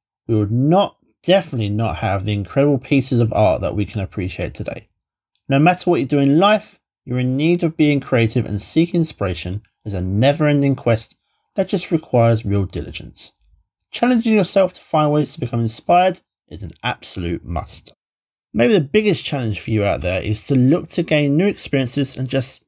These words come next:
have more fun. You know, when the alarm clock goes off, we get up and we go through our daily routines,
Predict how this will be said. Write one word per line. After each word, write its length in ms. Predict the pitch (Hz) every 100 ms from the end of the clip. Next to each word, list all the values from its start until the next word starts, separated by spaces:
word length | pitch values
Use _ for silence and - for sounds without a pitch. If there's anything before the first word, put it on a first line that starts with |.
| _
have 180 | 110 120
more 140 | 160
fun. 300 | - 226 147 - _ _ _ _ _ _ _ 202
You 80 |
know, 180 | 226 262
when 140 | 240 214
the 140 | 180
alarm 300 | 160 151 147
clock 260 | - - -
goes 260 | 135 127
off, 320 | 104 107 - -
we 120 | 104 87
get 280 | 170 170
up 200 | 160 160 -
and 80 |
we 80 | 95
go 240 | 104 135 156
through 220 | - 131
our 100 | 113
daily 380 | - 139 170 175
routines, 720 | 175 - 151 151 151 -